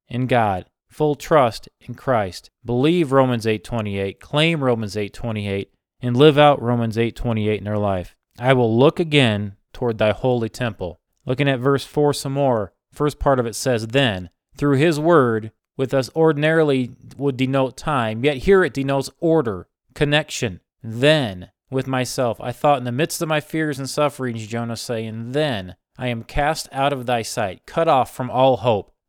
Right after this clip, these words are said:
of all life among men, rejected, forsaken, forgotten by God," or so he thought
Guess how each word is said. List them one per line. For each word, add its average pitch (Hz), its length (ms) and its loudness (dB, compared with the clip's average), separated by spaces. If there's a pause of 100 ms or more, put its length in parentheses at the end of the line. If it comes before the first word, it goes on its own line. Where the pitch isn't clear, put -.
of 120 160 -4
all 147 400 6
life 139 420 2
among 127 300 0
men, 117 200 -4
rejected, 117 640 -2
forsaken, 117 680 -4 (200)
forgotten 156 500 0
by 147 140 2
God," 131 320 2
or 107 60 -4
so 120 280 -2
he 120 80 -2
thought 104 380 -4